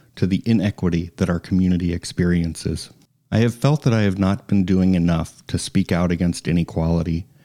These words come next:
and to speak up for those who cannot speak for themselves. There was a point several weeks ago during an exchange with members of my family about the Black Lives Matter movement,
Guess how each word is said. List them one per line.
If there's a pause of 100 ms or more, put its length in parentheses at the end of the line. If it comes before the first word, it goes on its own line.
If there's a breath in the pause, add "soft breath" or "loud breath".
(180 soft breath)
and
to
speak
up
for
those
who
cannot
speak
for
themselves. (260)
There
was
a
point
several
weeks
ago
during
an
exchange
with
members
of
my
family
about
the
Black
Lives
Matter
movement,